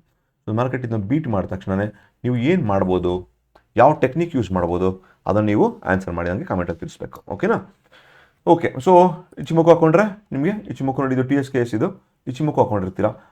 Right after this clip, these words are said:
ಅಕಸ್ಮಾತ್ ಯಾವ ಜಾಗದಲ್ಲಿ ನೀವು ಎಕ್ಸಿಟ್ ಮಾಡ್ಕೋಬೇಕು, ಯಾವ ಜಾಗದಲ್ಲಿ ಪ್ರಾಫಿಟ್ ಮಾಡ್ಬೇಕು ಅಂತ ನಿಮ್ಗೆ very, very ಕ್ಲಿಯರ್ ಆಗಿ ನಿಮ್ಗೆ ಗೊತ್ತಾಗಿದೆ. ಟೆಕ್ನಿಕ್ ಏನು ಅಂತ ನನಗೆ ಕಾಮೆಂಟಲ್ಲಿ ತಿಳಿಸಿ ದಯವಿಟ್ಟು.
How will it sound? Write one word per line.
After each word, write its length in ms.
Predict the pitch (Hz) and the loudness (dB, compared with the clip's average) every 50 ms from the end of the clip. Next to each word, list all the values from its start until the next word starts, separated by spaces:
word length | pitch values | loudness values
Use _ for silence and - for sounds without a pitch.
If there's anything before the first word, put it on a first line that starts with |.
| _ - | _ -14
ಅಕಸ್ಮಾತ್ 280 | 113 - - 139 131 | -14 -8 -6 -2 4
ಯಾವ 220 | 120 120 123 123 120 | 6 6 8 8 8
ಜಾಗದಲ್ಲಿ 380 | 117 123 123 123 120 120 117 | 8 8 8 8 6 4 4
ನೀವು 160 | 117 110 110 | 4 2 0
ಎಕ್ಸಿಟ್ 220 | 107 92 98 110 - | 0 0 -4 -6 -4
ಮಾಡ್ಕೋಬೇಕು, 440 | 98 95 95 95 92 92 90 - 101 | -4 -4 -2 -2 -4 -4 -2 0 0
ಯಾವ 80 | 110 | 2
ಜಾಗದಲ್ಲಿ 220 | 110 113 117 110 - | 2 2 0 0 0
ಪ್ರಾಫಿಟ್ 260 | 104 107 101 117 - | -2 -2 -2 -2 -4
ಮಾಡ್ಬೇಕು 320 | 95 98 92 90 92 - | -4 -2 -2 -2 -4 -4
ಅಂತ 80 | 95 95 | -6 -6
ನಿಮ್ಗೆ 420 | 98 95 101 165 208 208 - _ _ _ _ - | -6 -4 -2 -4 -4 -4 -8 _ _ _ _ -2
very, 200 | 92 98 110 120 | 0 0 2 2
very 200 | 123 120 110 107 | 2 0 0 0
ಕ್ಲಿಯರ್ 240 | 98 - 98 95 95 | -4 -2 -2 -2 -2
ಆಗಿ 100 | 92 90 | -2 -4
ನಿಮ್ಗೆ 160 | 87 92 123 | -6 -8 -6
ಗೊತ್ತಾಗಿದೆ. 460 | 143 117 - 92 90 87 - - _ _ - | -6 -6 -6 -6 -8 -8 -10 -14 _ _ -10
ಟೆಕ್ನಿಕ್ 320 | 143 143 - 175 165 147 | -10 -6 -6 -6 -2 -2
ಏನು 140 | 151 143 135 | -2 -2 -2
ಅಂತ 120 | 135 135 | -2 -2
ನನಗೆ 180 | 165 143 143 151 | -2 -4 -4 -4
ಕಾಮೆಂಟಲ್ಲಿ 360 | - - 98 95 95 190 185 | -6 -4 -4 -4 -4 -6 -8
ತಿಳಿಸಿ 220 | - - - - | -10 -12 -10 -10
ದಯವಿಟ್ಟು. 300 | - 76 - - 160 - | -8 -6 -6 -8 -8 -12